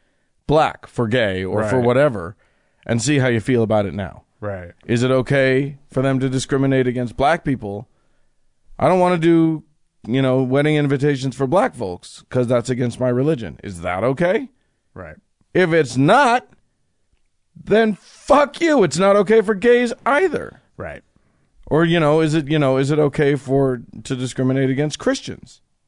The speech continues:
Speaker 1: I don't, you know, maybe that's against my principles to,
Speaker 2: Hmm.
Speaker 1: to make anything for Christians.
Speaker 2: I know, like, it's, it's fun, though, when, um, you know, it's a group that you don't like.
Speaker 1: Yeah.
Speaker 2: Uh, and, and you ask the hypothetical because I'm,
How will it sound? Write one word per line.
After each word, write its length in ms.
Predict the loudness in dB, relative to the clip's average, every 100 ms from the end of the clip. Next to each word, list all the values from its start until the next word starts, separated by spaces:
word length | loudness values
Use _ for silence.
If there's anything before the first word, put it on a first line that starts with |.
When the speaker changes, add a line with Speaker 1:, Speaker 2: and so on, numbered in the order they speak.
| _ _ _ _ _ _ _ _ _ -6
Speaker 1:
I 160 | -2
don't, 400 | 0 0 -4 -2
you 80 | 0
know, 240 | 0 -2 -4
maybe 320 | -4 -2 0
that's 180 | 0 -2
against 300 | -4 -4 -4
my 280 | -2 0
principles 680 | -2 -4 -8 -12 -16 -16 -20 _ _ _ _ _ _ -6
to, 180 | -2 -2
Speaker 2:
Hmm. 60 | -2
Speaker 1:
to 120 | -2
make 260 | -2 -2 -2
anything 400 | -2 -2 -4 -6
for 140 | -8 -8
Christians. 580 | -6 -8 -12 -18 -20 _ _ -8
Speaker 2:
I 100 | -2
know, 220 | 2 2 2
like, 300 | 0 -4 -6
it's, 240 | -16 -12
it's 240 | -10 -10 -8
fun, 420 | -4 -2 0 2
though, 400 | 2 0 -2 -6
when, 600 | -8 -4 -4 -4 -6 -8 -8
um, 640 | -6 -6 -8 -10 -12 -16 -20 _ _ -8
you 80 | -6
know, 180 | -8 -12
it's 220 | -14 -12
a 40 | -10
group 240 | -8 -10
that 180 | -14 -16
you 40 |
don't 280 | -14 -14 -12
like. 540 | -12 -12 -14 -20 _ _ -8
Speaker 1:
Yeah. 360 | -4 -4 -6 -14 _ -10
Speaker 2:
Uh, 500 | -8 -6 -8 -10 -14 -12
and, 260 | -12 -12
and 180 | -14 -12
you 80 | -10
ask 240 | -12 -14
the 80 | -16
hypothetical 600 | -14 -16 -14 -14 -14 -16 -14
because 200 | -12 -10
I'm, 220 | -10